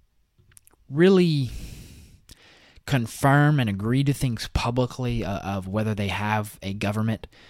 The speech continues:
and why we really wanna pray for, number one, the peace of Jerusalem, 'cause this is literally happening. These two bombs went off in Jerusalem. And the first explosion took place near a bus stop in the edge of Jerusalem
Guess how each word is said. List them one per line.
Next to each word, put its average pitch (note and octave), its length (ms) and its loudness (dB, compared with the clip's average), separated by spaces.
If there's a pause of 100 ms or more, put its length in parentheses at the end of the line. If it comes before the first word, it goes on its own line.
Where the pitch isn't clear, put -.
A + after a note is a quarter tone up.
(400)
and G#2+ 200 -2
why G#2+ 200 0
we G2+ 120 0
really A2+ 260 0
wanna G#2 200 0
pray G#2 240 -4
for, G2 180 -8
number C3+ 200 0
one, B2+ 60 2
the A#2 60 0
peace - 220 -2
of G#2+ 80 0
Jerusalem, G2 880 -4
'cause A#2 140 -2
this A#2+ 160 0
is A#2 120 -2
literally B2+ 320 2
happening. G#2+ 340 -2
These G2 100 -6
two C#3 100 0
bombs G#2 300 -2
went G2 160 -4
off F2+ 180 -6
in G#2+ 240 -4
Jerusalem. F#2+ 560 -6 (840)
And G#2+ 1120 -2
the G#2+ 100 -4
first C3 200 0
explosion A#2+ 460 2
took B2 180 -2
place A2+ 220 -4
near G2 100 -2
a G2 40 -2
bus A2 180 0
stop A2 200 -4
in F#2 60 -2
the F2 100 -6
edge C3 140 2
of C#3 80 4
Jerusalem A#2+ 640 -2